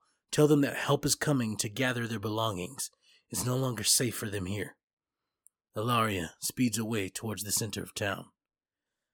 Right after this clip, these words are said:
As her orders begin to be carried out, and Cal lays in Gull's arms motionless, his life fading, Andromeda's eyes go black,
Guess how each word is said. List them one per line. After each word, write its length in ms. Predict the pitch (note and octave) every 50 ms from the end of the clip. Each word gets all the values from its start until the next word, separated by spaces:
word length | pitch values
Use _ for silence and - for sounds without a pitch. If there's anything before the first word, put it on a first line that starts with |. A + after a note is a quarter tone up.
| _ _ _ _ -
As 280 | B2+ C#3 D3 C#3+ B2+
her 180 | A#2+ C3+ D3 C#3+
orders 420 | - C#3+ D3 D3 C#3+ C3 A#2+ A2+
begin 440 | G#2+ A2 B2 A#2 A#2+ C3+ C3+ B2+ A#2+
to 120 | - A2+
be 180 | A2 A2 A2+ G#2
carried 480 | - - - C#3+ C3+ B2 A#2+ A#2 A2 A2+
out, 440 | A#2 A2+ G2+ - - - - - _ _ _ -
and 180 | A2 A#2 G#2
Cal 360 | - - C#3+ C3+ B2+ A#2 A2+
lays 340 | A2 A#2 B2 B2+ A#2+ A#2 G#2+
in 180 | A2 G#2+ G#2 G2
Gull's 420 | G2 A2+ A#2 A2+ A2 A2 G2+ -
arms 480 | - A2+ A2+ G#2+ G#2 G2+ G2 G2 F2+ F#2+
motionless, 840 | G#2 A2 A2+ A2+ - - - F#2+ F2+ D#2+ D#2+ - - - - - - _ _ _ _ _ _ _ _ _ _ _ _
his 220 | - - G#2+ G2+
life 440 | G#2+ A#2 A#2+ G#2+ F#2+ - - - - _
fading, 640 | _ - - - C#3 C3 A#2 F#2+ F2+ D#2+ - - - _ _ _ _ _ _ _ _ _ _ _ _ _ _ _ _ _ _ _ _ _ _ _ -
Andromeda's 720 | B2 B2+ B2 A2 A#2 C#3 C#3 C3+ C3+ C3 A#2+ A#2+ G#2+ G2 -
eyes 520 | - A#2+ A#2+ A#2+ A2 G#2 G2 F#2+ G2 G2 G2
go 200 | G2 A#2+ G#2+ G#2
black, 600 | G2 G2 G#2+ G#2 G#2 F#2 - - - - -